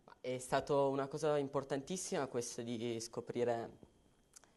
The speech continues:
queste, questi metodi, anche perché noi frequentando un istituto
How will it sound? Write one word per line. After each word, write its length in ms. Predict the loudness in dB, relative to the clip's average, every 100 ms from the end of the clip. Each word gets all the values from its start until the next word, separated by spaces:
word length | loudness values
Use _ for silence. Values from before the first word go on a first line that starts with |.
| _ _
queste, 580 | -2 0 0 4 6 6
questi 260 | 2 -2 2
metodi, 680 | 2 2 2 2 0 -6 0
anche 340 | 2 4 4
perché 500 | 4 2 2 6 6 6
noi 460 | 4 2 0 -4
frequentando 1080 | -4 -4 -2 2 2 2 2 4 6 6 4 -2 -20 _ _
un 120 | -2
istituto 1000 | -2 -2 -2 -2 0 4 6 6 4 2